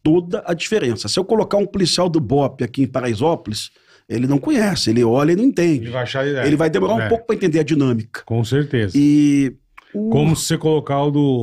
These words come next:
Speaker 2: o nosso aqui lá,
Speaker 1: Sim,
Speaker 2: né?
Speaker 1: exatamente. E,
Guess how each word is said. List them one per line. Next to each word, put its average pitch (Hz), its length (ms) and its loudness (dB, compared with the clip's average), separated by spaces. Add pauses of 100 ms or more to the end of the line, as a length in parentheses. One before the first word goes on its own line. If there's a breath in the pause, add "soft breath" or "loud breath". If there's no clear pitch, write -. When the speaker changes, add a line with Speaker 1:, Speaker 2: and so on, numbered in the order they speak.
(260)
Speaker 2:
o 117 60 -4
nosso 120 480 -2
aqui 143 180 -4
lá, 170 120 2 (100)
Speaker 1:
Sim, 220 320 2
Speaker 2:
né? 110 60 -4
Speaker 1:
exatamente. 165 720 -2
E, 180 380 -2